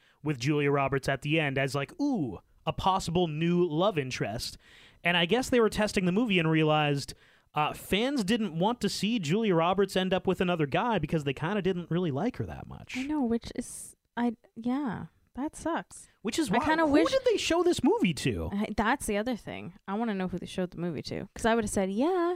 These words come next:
Speaker 2: she should get a love interest at the end."
Speaker 1: Sure, but at the same time, then we're, we're disarmed from this moment with, with Rupert Everett
Speaker 2: True.
Speaker 1: doing that scene.
Speaker 2: And he wouldn't
Speaker 1: I
Speaker 2: have been back in the movie. I
Speaker 1: He
Speaker 2: liked
Speaker 1: would've been
Speaker 2: the
Speaker 1: back in the
Speaker 2: ending.
Speaker 1: movie.
Speaker 2: The ending was good.
Speaker 1: Right. As much as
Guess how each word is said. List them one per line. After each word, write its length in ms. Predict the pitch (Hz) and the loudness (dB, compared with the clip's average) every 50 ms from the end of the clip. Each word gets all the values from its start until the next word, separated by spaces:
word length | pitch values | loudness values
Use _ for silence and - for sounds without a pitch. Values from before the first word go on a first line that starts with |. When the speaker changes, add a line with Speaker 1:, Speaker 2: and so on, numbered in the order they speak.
| - - | -4 -8
Speaker 2:
she 200 | - - - 302 | -10 -6 -6 -4
should 220 | - - 349 339 | 0 0 0 0
get 160 | - 381 370 | 0 0 0
a 40 | 381 | 0
love 200 | 359 330 302 302 | 0 0 0 0
interest 360 | 294 285 285 - 285 - - 277 | 0 -2 -2 -2 -4 -2 0 -2
at 100 | 262 - | -2 0
the 140 | 262 262 | 0 0
end." 320 | 254 254 269 302 359 381 - - | 0 2 0 0 -2 -4 -10 -12
Speaker 1:
Sure, 420 | - - - - 185 185 - 165 | -10 -6 -2 0 0 2 0 0
but 160 | 127 120 202 214 | 2 2 2 2
at 100 | 226 220 | 2 0
the 60 | 214 190 | -2 -4
same 220 | - 220 208 208 - | -2 -2 -2 -2 0
time, 340 | - 202 196 190 175 160 143 | 0 0 0 0 0 0 0
then 240 | 170 170 170 165 | 0 0 0 0
we're, 520 | 160 160 156 156 156 147 143 139 135 135 - _ _ _ _ _ - | 0 0 2 2 2 0 0 -2 -4 -6 -8 _ _ _ _ _ -6
we're 120 | 127 139 147 | -4 -4 -2
disarmed 540 | 135 156 147 - - 135 143 143 143 143 - | -2 -4 -4 -2 0 0 0 0 -2 -4 -6
from 240 | - - 131 123 131 | -4 -2 -2 -2 0
this 360 | 131 127 123 - - - - | 0 0 0 0 -2 -6 -4
moment 520 | 127 123 123 123 123 120 123 117 113 - - | -2 0 0 0 0 0 -2 -4 -4 -4 -2
with, 380 | 123 117 113 - - - - _ _ - | -2 -2 -2 -4 -8 -20 -20 _ _ -6
with 160 | 123 123 110 - | -6 -6 -4 -2
Rupert 320 | 117 117 127 110 127 113 | -2 -2 -2 -2 -2 -2
Everett 600 | 113 113 120 143 139 104 90 85 80 - - - - - | -2 -2 -2 -2 -2 -4 -4 -8 -10 -12 -16 -20 -18 -12
Speaker 2:
True. 320 | - - - 226 214 214 208 | -8 -2 0 0 2 2 2
Speaker 1:
doing 220 | 208 208 - 240 | 2 2 0 -2
that 180 | - 110 110 - | -4 -4 -6 -4
scene. 100 | - 220 | -2 -2
Speaker 2:
And 60 | 220 226 | 0 0
he 20 | 226 | 2
wouldn't 180 | 214 220 220 220 | 4 4 4 2
Speaker 1:
I 20 | |
Speaker 2:
have 80 | 214 208 | 2 0
been 140 | - 220 220 | 0 0 2
back 200 | 214 208 208 - - | 2 0 0 0 0
in 40 | |
the 80 | 214 208 | 0 0
movie. 540 | 214 214 220 220 208 208 202 202 202 202 - - _ - | 2 2 2 2 0 0 0 0 -2 -4 -6 -10 _ 0
I 80 | - 220 | 2 4
Speaker 1:
He 40 | 233 | 6
Speaker 2:
liked 160 | 233 233 233 | 6 4 4
Speaker 1:
would've 40 | - | 2
been 80 | - - | 2 2
Speaker 2:
the 40 | - | 4
Speaker 1:
back 120 | 143 143 | 4 2
in 60 | 143 - | 2 2
the 40 | - | 0
Speaker 2:
ending. 120 | - - 139 | 0 0 0
Speaker 1:
movie. 100 | 131 123 | 0 0
Speaker 2:
The 140 | - 226 | 0 0
ending 240 | 233 226 220 214 208 | 2 2 2 0 0
was 160 | 190 180 190 | 0 -2 -2
good. 120 | 170 160 214 | -2 0 0
Speaker 1:
Right. 360 | 220 180 151 131 120 107 98 - _ _ - | 2 0 0 -2 -6 -8 -12 -16 _ _ -2
As 140 | 180 196 190 170 | -2 -2 0 0
much 280 | 214 247 262 - - | -2 -2 -2 0 0
as 380 | 240 226 220 208 208 196 180 | 2 2 4 4 4 4 2